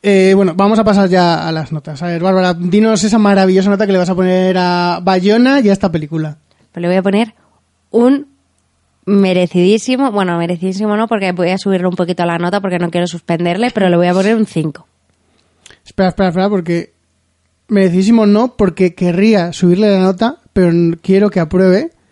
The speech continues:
Speaker 1: un cinco. O sea, es un poquito con-, contradictorio decirle,
Speaker 2: No, que
Speaker 1: "Podría subirle la nota, pero
Speaker 2: No,
Speaker 1: quiero
Speaker 2: no,
Speaker 1: que
Speaker 2: no,
Speaker 1: apruebe".
Speaker 2: no, no.
Speaker 1: <laughs>
Speaker 2: Que,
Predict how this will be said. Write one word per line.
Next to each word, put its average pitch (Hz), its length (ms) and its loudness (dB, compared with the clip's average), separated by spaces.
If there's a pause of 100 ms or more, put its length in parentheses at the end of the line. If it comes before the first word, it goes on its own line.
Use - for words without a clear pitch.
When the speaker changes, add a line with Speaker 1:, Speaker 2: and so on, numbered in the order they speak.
(380)
Speaker 1:
un 214 180 2
cinco. 190 460 0
O 175 80 -10
sea, 180 300 0 (1080)
es - 140 -4
un 214 60 -2
poquito 247 320 0
con-, 220 420 0 (680)
contradictorio 202 1000 2
decirle, 214 320 0
Speaker 2:
No, 196 140 2
que 240 80 0
Speaker 1:
"Podría 220 260 4
subirle 302 280 4
la 285 60 4
nota, 277 280 0
pero 254 160 2
Speaker 2:
No, 294 60 2
Speaker 1:
quiero 247 140 4
Speaker 2:
no, 285 40 2
Speaker 1:
que 247 60 2
Speaker 2:
no, 190 80 0
Speaker 1:
apruebe". 220 300 4
Speaker 2:
no, 220 180 0
no. 220 380 -2
Speaker 1:
<laughs> - 40 -14 (260)
Speaker 2:
Que, 262 240 0